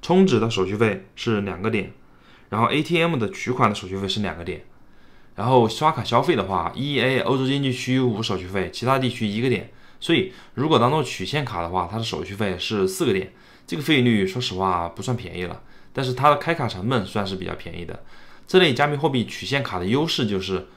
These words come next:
不怕收到黑钱，不占外汇储备。嗯，刚需用户还是不错的。类似这种类型的卡，另外也有一些，但是好像开卡成本就会高一些。我还没有研究很多啊，等以后都试过了之后，可以做一下横向对比。而且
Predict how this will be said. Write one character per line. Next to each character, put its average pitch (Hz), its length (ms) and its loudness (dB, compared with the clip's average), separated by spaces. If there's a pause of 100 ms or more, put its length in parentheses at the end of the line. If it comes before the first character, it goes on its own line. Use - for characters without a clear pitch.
(140)
不 117 80 -4
怕 127 160 -2
收 123 140 0
到 127 80 2
黑 123 160 2
钱， 87 260 -10 (200)
不 127 80 -2
占 147 120 6
外 143 80 4
汇 131 140 0
储 - 160 -8
备。 98 320 -4 (720)
嗯， 107 300 2
刚 175 180 4
需 185 140 2
用 160 180 4
户 139 160 2
还 - 160 -4
是 202 140 0
不 190 100 -4
错 117 180 -2
的。 82 200 -8 (380)
类 170 200 2
似 175 180 0
这 170 80 4
种 135 160 4
类 127 80 6
型 117 140 0
的 101 80 0
卡， 85 380 -2
另 131 180 0
外 117 80 2
也 95 140 0
有 95 100 2
一 95 60 4
些， 95 240 0
但 107 100 -2
是 117 80 -2
好 90 160 -6
像 95 220 -2
开 135 160 -4
卡 104 120 -6
成 95 160 -6
本 95 120 -2
就 95 80 -4
会 95 80 -4
高 98 200 0
一 98 60 -4
些。 95 260 -6 (240)
我 104 120 -2
还 113 120 0
没 151 120 2
有 127 120 6
研 95 240 -2
究 117 80 0
很 95 220 -6
多 110 160 0
啊， 107 220 0 (260)
等 147 100 -4
以 127 100 2
后 117 220 6
都 127 120 0
试 147 160 -2
过 117 100 4
了 101 80 2
之 101 80 -2
后， 107 140 2
可 123 120 2
以 127 80 10
做 123 140 0
一 101 60 -2
下 101 80 -6
横 92 120 -10
向 107 160 -4
对 107 120 -2
比。 98 240 -10 (400)
而 131 120 0
且 107 380 2